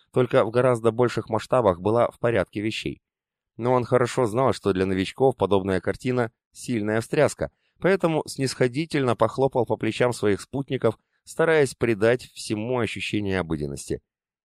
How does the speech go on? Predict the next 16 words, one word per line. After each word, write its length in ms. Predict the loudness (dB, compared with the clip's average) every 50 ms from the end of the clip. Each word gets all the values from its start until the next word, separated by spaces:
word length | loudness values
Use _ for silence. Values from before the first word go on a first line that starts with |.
| _ _ _ _
«Ничего, 420 | -6 -6 -4 -2 0 2 2 2
парни, 340 | 4 4 2 2 2 -4 -4
привыкните. 680 | 0 2 4 4 4 4 2 -2 -6 -8 -8 -12 -12 _ _ _ _ _
Не 160 | -4 0 0
удивляйтесь, 680 | 0 4 4 4 4 4 2 2 0 -2 -8 -10 -10 -6
это 240 | -6 -6 -4 -4 -4
картечь. 500 | 0 0 0 0 2 -2 -2 -2 -4 -12 _ _ _ _ _ _
И 80 | -6 -2
запомните 560 | 0 0 0 0 0 0 0 -2 -2 -2 -2
на 100 | -2 -2
будущее. 560 | -2 0 -2 -2 -2 -2 -2 -4 -4 -4 -8 _ _ _ _ _ _ _
Пусть 300 | 0 0 0 0 0 0
лучше 420 | 2 2 2 0 0 0 0 -2 -2 -2
они 420 | -2 0 0 -2 -2 -4 -4 -6 -2 _
так 200 | 2 2 2 2
выглядят, 520 | 0 0 2 0 -2 -2 -2 -6 -6 -6